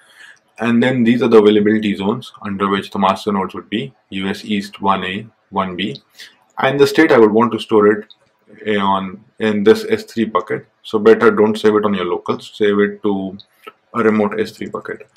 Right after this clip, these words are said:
So I would not say yes. So right now it's gonna print that all, what all will it create.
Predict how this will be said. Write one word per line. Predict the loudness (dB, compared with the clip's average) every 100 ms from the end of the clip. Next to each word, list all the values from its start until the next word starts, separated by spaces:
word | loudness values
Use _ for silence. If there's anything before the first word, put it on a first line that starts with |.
| _ -6
So | 0
I |
would | 2 2
not | 2 0
say | -2
yes. | -4 -2 -2 -2 -6 _ _ -20 -4
So | 2
right | 4 4 0
now | 0 0 -4 _
it's | -10 -8
gonna | -6 -6
print | -4 2 2 4
that | 0 -2 _
all, | -2 2 4 4
what | 6 6 6 2
all | 2 2 2
will | 0
it | -2 -4
create. | -12 -8 -8